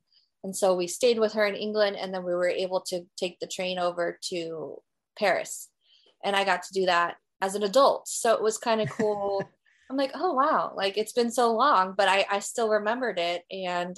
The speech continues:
Speaker 1: I, you know, all the memories were coming back. But, um, but yeah, so Europe was definitely, I would say, the, the best memory I have from that time in Rio. Yeah.
Speaker 2: Oh yeah.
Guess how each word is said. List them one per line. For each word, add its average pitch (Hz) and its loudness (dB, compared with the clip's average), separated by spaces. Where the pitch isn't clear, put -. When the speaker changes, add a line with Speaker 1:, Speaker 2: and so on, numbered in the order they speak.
Speaker 1:
I, 185 0
you 190 -6
know, 180 2
all 190 4
the 190 -2
memories 185 -2
were 190 -6
coming 175 -8
back. 165 -6
But, - 4
um, 120 0
but 196 0
yeah, 185 2
so 190 0
Europe 185 0
was 180 -6
definitely, 185 -6
I 170 -4
would 175 -6
say, 165 -6
the, 180 -6
the 175 -6
best 170 0
memory 170 -6
I 156 -6
have 156 -14
from 156 -10
that 143 -10
time - -14
in 185 -12
Rio. - -14
Yeah. - -18
Speaker 2:
Oh 113 -12
yeah. 95 -14